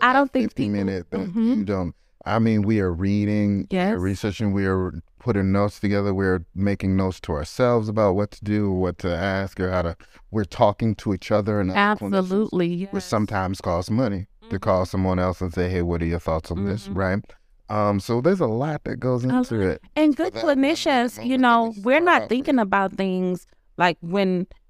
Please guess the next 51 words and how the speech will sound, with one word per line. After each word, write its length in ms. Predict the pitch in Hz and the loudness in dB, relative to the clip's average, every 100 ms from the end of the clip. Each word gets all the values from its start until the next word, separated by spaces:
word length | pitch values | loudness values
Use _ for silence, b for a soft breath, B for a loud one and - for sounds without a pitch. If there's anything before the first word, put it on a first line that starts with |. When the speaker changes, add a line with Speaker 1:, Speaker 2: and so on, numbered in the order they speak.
| _ | _
Speaker 1:
we 220 | 165 208 | -6 -4
see 400 | 208 - 208 240 196 | -4 -4 0 2 2
you 240 | 180 175 | 2 -2
for 180 | - 202 | -2 0
your 200 | 180 175 | 2 2
time 320 | 160 190 220 | 2 2 2
slot. 420 | 220 180 175 - - _ _ _ | 2 0 -2 -4 -12 _ _ _
After 320 | 226 302 - | 4 4 4
those 260 | 294 285 285 | 2 2 2
sessions, 420 | - 254 254 269 - | 0 0 0 -2 0
even 280 | 254 285 262 | 0 2 2
at 140 | 226 | 0
the 120 | 208 | -2
end 220 | 202 226 | 0 2
of 140 | 208 180 | 0 -2
the 80 | 175 | -4
day, 480 | 160 185 233 175 | 0 0 2 0
Speaker 2:
Right. 160 | 160 101 - _ _ - | -2 -8 -16 _ _ -2
Speaker 1:
you 140 | 226 | 2
know, 220 | 220 196 | 4 4
we're 260 | 185 208 240 | 2 2 2
thinking 380 | - 214 208 214 | 2 -2 0 0
about 260 | 202 196 | 2 2
clients. 540 | - 202 196 202 196 196 | 2 0 0 2 0 -2
We're 160 | 196 202 | -2 -2
coming 360 | - 202 202 | 2 2 4
up 160 | 196 180 | 2 2
with 180 | 185 170 | 0 -2
different 360 | 196 196 190 190 | -2 -2 -2 -2
strategies 840 | - 196 196 202 202 202 202 202 | 0 2 2 -2 -2 -2 -2 -2
or 40 | |
Speaker 2:
Mm-hmm. 100 | 180 | -2
Speaker 1:
things 260 | - 190 185 | -2 -2 0
that 160 | 175 | 2
we 140 | 175 196 | 2 -2
feel 260 | - 190 | 0 0
may 180 | 185 180 | 2 0
be 140 | 165 165 | -2 -2
helpful, 440 | 175 196 - 202 | 2 2 2 -2
books 340 | 165 180 190 - | 0 -2 -2 0
that 200 | 185 170 | 0 0
you 140 | 190 | 0
may 180 | 190 190 | 2 0
be, 300 | 180 196 190 | 0 0 0
be 160 | 175 160 | -2 -8
Speaker 2:
Reading 240 | 185 190 190 | -4 0 0
Speaker 1:
able 160 | 185 | 0
to 100 | - | -2
Speaker 2:
it, 60 | 185 | 0
Speaker 1:
be 180 | 190 190 | 0 0
Speaker 2:
right. 240 | 190 - | -2 -6